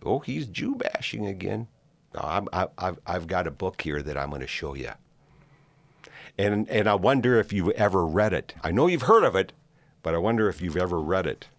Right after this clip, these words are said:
okay? Because I'm not talking about the, uh, Jewish race. I'm talking about the Jewish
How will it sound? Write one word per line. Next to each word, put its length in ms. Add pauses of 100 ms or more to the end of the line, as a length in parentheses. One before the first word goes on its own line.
(200)
okay? 340 (600)
Because 300
I'm 180
not 220
talking 400
about 340
the, 260
uh, 140
Jewish 460
race. 680 (640)
I'm 140
talking 440
about 360
the 80
Jewish 680